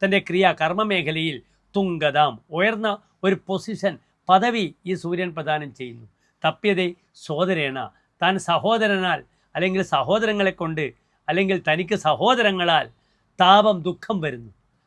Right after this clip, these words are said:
കാരണം ഒൻപതാം ഭാവത്തിൽ നിൽക്കുന്ന സൂര്യൻ മൂന്നാം ഭാവത്തിലേക്കാണ് നോക്കുന്നത്. മൂന്നാം ഭാവം സഹോദരഭാവമാണ്. അതിനാൽ സഹോദരങ്ങൾക്ക് ഈ ഒരു മാസക്കാലം മേടൻ രാശിക്കാരെ സംബന്ധിച്ചിടത്തോളം അത്ര അനുകൂലമല്ല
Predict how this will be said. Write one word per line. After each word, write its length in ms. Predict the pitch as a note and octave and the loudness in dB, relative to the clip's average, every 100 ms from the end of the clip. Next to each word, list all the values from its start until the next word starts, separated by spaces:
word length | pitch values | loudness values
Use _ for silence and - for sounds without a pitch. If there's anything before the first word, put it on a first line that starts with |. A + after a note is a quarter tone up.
| _ | _
കാരണം 320 | F3 G3 G3+ B2+ - _ - | 4 4 2 -4 -12 _ -6
ഒൻപതാം 420 | E3+ G3+ A3+ A3 E3 | -2 2 4 4 6
ഭാവത്തിൽ 360 | F#3 G#3 G#3 G3+ | 4 4 0 -2
നിൽക്കുന്ന 320 | F#3+ F#3 F#3 - | -4 -4 -6 -4
സൂര്യൻ 340 | F3 F#3+ E3+ B2 _ _ - | -4 -2 -2 -6 _ _ -8
മൂന്നാം 280 | G3 B3 A#3 D#3 | 2 4 6 6
ഭാവത്തിലേക്കാണ് 580 | G3 F3+ F#3 F3+ E3 D#3 | 4 2 -2 -2 -4 -4
നോക്കുന്നത്. 400 | C#3 B2 C3 A#2+ B2+ | -8 -10 -14 -14 -10
മൂന്നാം 260 | E3 G3 F3 | -4 -2 2
ഭാവം 300 | E3 F3 C3+ - _ - | 2 2 -2 -8 _ -6
സഹോദരഭാവമാണ്. 1000 | - C3 F#3 G#3 G#3 E3+ B2+ C#3 C3 A#2 _ _ D3 | -4 0 0 2 2 0 -2 -4 -8 -18 _ _ -8
അതിനാൽ 280 | E3 D#3+ - _ _ - | -2 -2 -2 _ _ -4
സഹോദരങ്ങൾക്ക് 760 | E3 A#3 A#3 G#3 G3 F#3+ - F3 - _ - | 0 0 0 0 -2 -4 -6 -8 -10 _ -6
ഈ 40 | F3+ A#3 | -2 0
ഒരു 100 | F3+ | 0
മാസക്കാലം 580 | D#3+ F3 D#3 D#3+ D#3+ C3+ G#2+ _ _ _ - | -2 -2 -4 -4 -4 -6 -10 _ _ _ -2
മേടൻ 300 | D3+ G3 G#3 | 2 2 4
രാശിക്കാരെ 500 | F#3 D#3+ F3+ E3+ D#3+ - | 4 4 0 0 0 -2
സംബന്ധിച്ചിടത്തോളം 760 | D3 F#3 G3 F#3+ E3+ D#3 D#3 A#2+ - _ - | -4 -2 0 0 -2 -2 -4 -6 -14 _ -12
അത്ര 180 | C#3+ E3 D3 | -4 -2 0
അനുകൂലമല്ല 560 | E3+ A3 G#3 D#3+ D3+ | -2 0 0 0 0